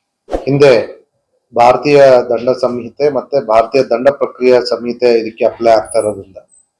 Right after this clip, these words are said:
ಭಾರತೀಯ ದಂಡ ಪ್ರಕ್ರಿಯೆ ಸಂಹಿತೆ ನೂರ ಎಪ್ಪತ್ಮೂರು ಸಿ ಪ್ರಕಾರ ಒಂದು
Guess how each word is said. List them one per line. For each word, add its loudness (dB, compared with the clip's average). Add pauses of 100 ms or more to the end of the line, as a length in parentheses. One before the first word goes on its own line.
(760)
ಭಾರತೀಯ 4
ದಂಡ 0
ಪ್ರಕ್ರಿಯೆ 0
ಸಂಹಿತೆ -2 (800)
ನೂರ 0
ಎಪ್ಪತ್ಮೂರು 0
ಸಿ -2
ಪ್ರಕಾರ 0 (500)
ಒಂದು -6